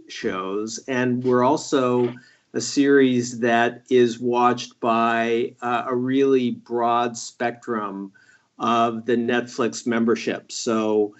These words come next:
whether you're old or young, whether you're, uh, male or female, or whether you are anywhere in between old and young or male and female, you, um, likely watched our show and enjoyed it.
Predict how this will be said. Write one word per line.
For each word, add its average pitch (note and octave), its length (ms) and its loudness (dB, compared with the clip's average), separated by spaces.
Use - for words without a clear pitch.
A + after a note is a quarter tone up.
whether A#2 300 2
you're A2+ 200 2
old C3 280 6
or B2 60 6
young, B2 440 4
whether A2+ 220 2
you're, A2+ 520 2
uh, A2 720 0
male B2+ 320 2
or B2 80 2
female, B2 960 2
or A#2 480 -4
whether A#2+ 400 -6
you A2+ 440 -6
are A2 540 -2
anywhere A#2+ 600 -2
in A2+ 220 -6
between B2+ 840 2
old B2+ 240 6
and B2+ 140 8
young B2 240 6
or A#2+ 40 4
male A#2+ 300 2
and A2+ 160 0
female, A#2 580 2
you, A#2+ 920 0
um, A#2+ 400 0
likely B2+ 400 2
watched A2+ 480 2
our A#2 120 2
show A2+ 320 0
and A#2+ 120 2
enjoyed A#2 500 4
it. G#2 300 -2